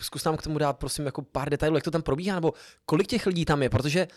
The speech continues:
ono to vypadá, že to je tak jako skoro spontánní a že to tomu Jamesovi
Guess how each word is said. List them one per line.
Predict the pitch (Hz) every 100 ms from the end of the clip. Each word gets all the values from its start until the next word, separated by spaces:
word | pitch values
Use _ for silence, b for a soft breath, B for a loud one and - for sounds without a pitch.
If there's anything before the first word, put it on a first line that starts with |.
| B B
ono | 135 147
to |
vypadá, | 208 170 156 156 156
že | 139
to | 156
je | 151
tak | 139
jako | 139 160 151 123 _ -
skoro | - 156
spontánní | 156 - 143 139 147 160 175 123
a |
že | 120
to | 123 135
tomu | 139 143 127
Jamesovi | 123 120 139 143